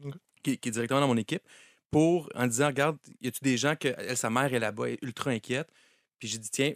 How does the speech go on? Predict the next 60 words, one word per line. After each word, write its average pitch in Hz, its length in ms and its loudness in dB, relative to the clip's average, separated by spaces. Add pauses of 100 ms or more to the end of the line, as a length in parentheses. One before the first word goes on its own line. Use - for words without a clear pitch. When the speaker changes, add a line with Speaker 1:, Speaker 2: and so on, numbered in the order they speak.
Speaker 2:
voilà 131 200 2
un - 20 4
montant, 139 360 2
donne-la 127 280 4
à 151 40 -2
des 120 140 -2
gens 117 140 -2
que - 60 -12
tu - 60 -10
connais 120 240 0
là-bas 120 340 2
qui - 100 -6
ont 117 100 0
besoin, 113 320 -2
parce 120 140 -6
qu'elle 113 180 -6
ramasse 113 300 0
de 113 60 -4
l'argent 110 200 -4
à 117 60 -4
gauche 113 240 -6
et 113 40 -4
à 104 40 -6
droite 117 200 -8
pour 110 160 -6
aider 110 200 -2
des 117 80 -2
familles 113 360 -2
qui, 107 240 -6 (380)
qui 117 140 -8
se 101 40 -12
déplacent. » 113 460 -6 (400)
Puis 113 100 -12
j'ai 110 120 0
donné, 113 380 0
euh, 104 420 -4
ce - 120 -4
montant-là 107 480 -2
pour, 107 300 -8
euh, 110 80 -6 (800)
puis, - 260 -16
tu 120 120 -6
sais, 95 140 -8
j'ai, - 160 -16
j'ai 110 100 -8
une 107 120 -8
confiance, 117 520 -2
euh, 110 180 -6 (560)
immense 117 420 0
en 107 140 -2
Olga, 110 340 -4 (260)
puis - 100 -8
elle 104 80 -4
l'a 107 60 -4
donné 104 320 -6
à 107 60 -8
un 104 100 -8
organisme 104 500 -8
là-bas 107 260 -8
qui, - 180 -14